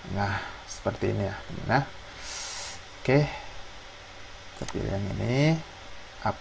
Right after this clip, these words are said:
to this. Nah, kurang lebih logo saya itu seperti ini. Oh, ini kejauhan, teman. Yang ini simbolnya kejauhan. Oke, kita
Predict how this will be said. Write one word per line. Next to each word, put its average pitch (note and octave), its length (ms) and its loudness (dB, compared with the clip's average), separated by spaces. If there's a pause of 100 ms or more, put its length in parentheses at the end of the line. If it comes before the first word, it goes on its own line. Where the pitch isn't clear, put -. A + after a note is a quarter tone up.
(140)
to F2+ 160 0
this. D3 520 6 (200)
Nah, G#2 160 8 (840)
kurang D3 280 12
lebih D3 320 10
logo C#3 320 12
saya C3+ 320 10
itu C#3+ 480 6 (240)
seperti A#2 480 4
ini. G#2+ 60 4 (100)
Oh, C3+ 160 12
ini C3 320 4 (240)
kejauhan, A2 480 8
teman. - 320 0
Yang - 240 -2
ini A#2+ 160 2 (720)
simbolnya G#2+ 720 4 (240)
kejauhan. G2+ 480 6 (1500)
Oke, C#3 240 4 (1200)
kita - 400 6